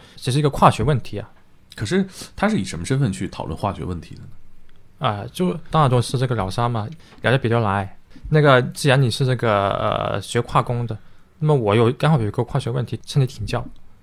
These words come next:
Speaker 2: 那也是不是太具体了？是不是这些化学老师对于合成、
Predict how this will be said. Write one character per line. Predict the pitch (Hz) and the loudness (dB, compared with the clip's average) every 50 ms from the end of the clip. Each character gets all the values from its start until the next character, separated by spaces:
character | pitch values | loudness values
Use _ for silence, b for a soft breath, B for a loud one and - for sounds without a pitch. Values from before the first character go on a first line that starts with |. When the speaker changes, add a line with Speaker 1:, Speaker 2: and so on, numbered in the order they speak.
| _ _ | _ _
Speaker 2:
那 | - 185 | 0 0
也 | 143 180 | 0 2
是 | 156 143 - 185 | 0 0 2 2
不 | 147 131 | 2 2
是 | 131 | 0
太 | - - 135 | 0 -2 -2
具 | - - 110 95 | 0 -2 -2 -4
体 | - - - - | -4 -6 -10 -10
了？ | - - 64 76 | -10 -10 -10 -8
是 | - - - 180 | -4 -2 0 0
不 | 147 | 2
是 | 135 147 135 | 2 0 0
这 | 139 135 | 0 0
些 | 113 131 127 | 0 0 0
化 | 127 127 107 | 0 0 0
学 | 113 | 0
老 | 110 87 | -2 -2
师 | 85 - 101 | -4 -4 -4
对 | 98 104 92 | -2 -2 -2
于 | 87 85 92 135 | -2 -2 -4 -4
合 | - - - 87 90 98 | -6 -8 -4 -2 -2 -2
成、 | - - 85 82 85 90 95 98 | -2 -4 -6 -6 -4 -4 -6 -6